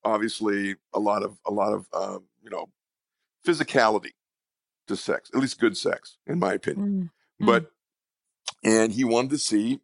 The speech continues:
Speaker 1: how that she was gonna hold up. She says, "You know, it's so funny because none of them have sex with the dolls or, or with the robots." All the developers and stuff like that, they're strictly just, and he's a sculptor and,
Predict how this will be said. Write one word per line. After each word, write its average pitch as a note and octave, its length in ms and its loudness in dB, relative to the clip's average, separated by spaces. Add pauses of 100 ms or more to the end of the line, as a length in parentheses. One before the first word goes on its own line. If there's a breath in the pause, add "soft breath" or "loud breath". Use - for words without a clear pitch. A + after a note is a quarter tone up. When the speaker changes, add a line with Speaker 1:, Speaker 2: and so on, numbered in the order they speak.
Speaker 1:
how F2+ 240 0
that A2+ 120 -6
she - 140 -4
was A2 120 -2
gonna A2+ 160 2
hold C3 280 2
up. F3 160 0
She C#3+ 100 -10
says, G#2 160 -6
"You A2+ 80 -2
know, A2+ 180 -2 (340 soft breath)
it's A2+ 160 -2
so E3 120 4
funny F3+ 220 0
because A#2 240 0
none C#3+ 160 4
of B2+ 120 0
them C3+ 420 0 (880)
have B2+ 160 2
sex B2 260 0
with A#2 80 -6
the A2+ 80 0
dolls A2 400 0
or, A2+ 260 -2 (340)
or G2+ 100 -2
with A#2+ 140 -2
the B2+ 60 -4
robots." - 420 -2 (760)
All G#2 180 4
the A#2 80 2
developers A#2+ 500 2
and A2 80 -8
stuff A#2+ 220 -2
like A#2+ 180 0
that, A#2 220 0
they're C3+ 120 -4
strictly A#2+ 800 -2 (380)
just, - 340 -2 (200)
and G2+ 240 2
he's B2 140 2
a B2 60 0
sculptor B2 520 2
and, A#2 200 0